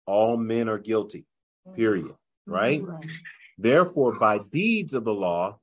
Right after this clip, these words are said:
Speaker 1: no flesh will be justified in his sight.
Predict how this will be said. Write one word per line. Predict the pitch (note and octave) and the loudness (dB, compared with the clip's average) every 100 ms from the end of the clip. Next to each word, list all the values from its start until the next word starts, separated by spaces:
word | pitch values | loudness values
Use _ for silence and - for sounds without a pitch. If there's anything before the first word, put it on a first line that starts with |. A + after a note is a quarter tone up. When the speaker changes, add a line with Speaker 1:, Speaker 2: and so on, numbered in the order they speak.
| - | -8
Speaker 1:
no | A2 B2+ D#3+ A3+ | 0 4 6 4
flesh | A#3 A#3 A#3 B2+ - - _ _ _ _ _ | 2 0 0 -2 -6 -20 _ _ _ _ _
will | A2 A2+ | -6 -2
be | A#2 | -2
justified | A2+ C3 F3 E3+ C#3+ G2+ F2 F2 F2+ - _ _ _ _ - | 0 0 0 -2 -2 0 0 0 -6 -12 _ _ _ _ -4
in | A2+ A2+ | -2 -2
his | A#2 - | -4 -2
sight. | C3+ B2+ E2 | 0 0 -2